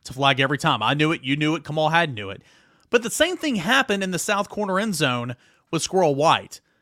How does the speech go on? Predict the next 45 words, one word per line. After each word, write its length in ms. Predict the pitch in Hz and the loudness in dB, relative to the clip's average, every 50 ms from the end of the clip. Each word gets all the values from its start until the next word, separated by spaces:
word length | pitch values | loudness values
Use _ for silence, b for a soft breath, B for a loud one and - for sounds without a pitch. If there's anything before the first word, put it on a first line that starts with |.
| _ _ _ | _ _ _
The 100 | _ 175 | _ 0
defender 340 | 170 185 - 240 254 247 233 | 0 2 2 2 2 2 2
did 160 | 190 226 185 | 2 0 0
the 100 | 214 220 | 0 -2
exact 380 | 208 165 160 180 220 233 240 - | -2 -2 0 0 0 0 0 -2
same 180 | - 233 214 | -4 -4 -4
thing 180 | 202 240 233 202 | -4 -4 -4 -4
Squirrel, 420 | - - 196 202 196 190 180 175 - | -4 -2 0 2 4 4 2 0 -2
uh, 140 | 190 175 170 | -2 -2 -2
that, 220 | 165 160 170 170 165 | 0 0 0 2 2
uh, 180 | 165 160 156 | 2 2 2
that 180 | 151 156 160 147 | 0 -2 -6 -6
Kamal 220 | - 185 196 190 | -4 -2 0 0
Hadden 300 | 160 190 202 233 208 170 | 2 2 2 2 2 0
did, 320 | 143 143 143 143 151 160 156 b b b b b b | -2 -2 0 0 -2 -4 -8 b b b b b b
yet 220 | - 180 214 226 202 | -8 -4 -2 -2 0
there 100 | 220 202 | 0 -2
was 140 | 202 160 | -2 0
no 120 | 180 196 175 | 0 0 0
penalty. 480 | - - 202 208 190 156 131 120 101 | 0 -2 -4 -4 -4 -4 -4 -6 -8
So 120 | - - 180 | -4 -4 -2
I'm 60 | 202 | -2
a 40 | 214 | -2
little 140 | 240 269 247 | -4 -4 -4
confused 500 | - 196 160 - - 190 208 208 170 180 | -4 -6 -8 -4 -4 -2 -2 -2 -2 -2
on 120 | 170 160 | -2 -2
the 80 | 147 139 | -4 -6
consistency 1300 | - 151 139 - - - - 254 302 - - - 196 165 - - - 151 143 135 131 127 120 120 b b b b b b b b - | -6 -8 -8 -8 -8 -6 -6 -6 -6 -6 -6 -8 -8 -8 -6 -4 -2 -2 0 0 0 0 -2 -4 b b b b b b b b -6
in 160 | 156 151 147 | -4 0 2
that 200 | 147 147 139 123 | 2 2 2 0
regard. 560 | 127 117 110 127 123 113 101 101 98 - - - | -2 -2 0 0 0 0 0 -4 -8 -12 -16 -10
Uh, 160 | - 127 127 131 | -4 -2 0 0
that 100 | 139 135 | 0 0
was 260 | 135 123 - - - _ | -2 -4 -6 -10 -16 _
just 240 | - - 135 - - | -8 -6 -6 -4 -4
mind-blowing 680 | 135 135 147 160 175 190 190 160 156 135 120 123 120 | -2 -2 0 2 2 2 2 2 2 2 2 0 -2
when 120 | 117 117 | -2 -4
I 40 | 113 | -4
went 180 | 117 123 117 107 | -4 -4 -2 -2
back 200 | 120 117 120 - | -2 -2 -2 -2
and 100 | 117 113 | -4 -4
watched 300 | 117 120 120 - - - | -2 -2 -2 -4 -4 -8
it 20 | |
on 120 | 110 104 95 | -8 -8 -8
tape. 360 | - - 110 107 - - | -8 -8 -8 -8 -10 -16